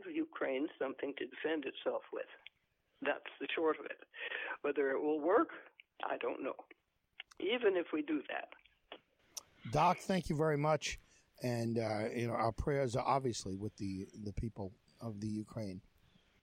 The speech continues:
Speaker 1: Yes, I pray for Ukraine and, and its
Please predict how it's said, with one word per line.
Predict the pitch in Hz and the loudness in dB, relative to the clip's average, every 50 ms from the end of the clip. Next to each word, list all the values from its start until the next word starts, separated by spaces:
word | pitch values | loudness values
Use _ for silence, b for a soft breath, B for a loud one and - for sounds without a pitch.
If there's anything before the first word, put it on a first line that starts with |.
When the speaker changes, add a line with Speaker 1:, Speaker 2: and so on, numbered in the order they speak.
| _ _ _ _ _ _ _ _ _ _ _ _ _ _ _ _ _ _ _ _ _ _ _ _ _ _ _ _ - - | _ _ _ _ _ _ _ _ _ _ _ _ _ _ _ _ _ _ _ _ _ _ _ _ _ _ _ _ 0 2
Speaker 1:
Yes, | 294 - 151 - - - - - - - | 4 4 4 2 0 -4 -14 -10 -4 -2
I | 147 131 - - | -2 -2 -2 -2
pray | - - 170 180 - - | -2 0 0 0 0 0
for | 165 165 | 0 0
Ukraine | 165 156 147 151 - - 160 151 135 117 - 117 - - | 2 2 0 0 -2 0 0 0 0 0 -2 -2 -4 -2
and, | - 139 135 - - - - _ - | -2 -2 -2 -2 -4 -8 -10 _ -4
and | - 127 131 135 135 | -2 -2 -2 -2 -2
its | 139 - | -4 -4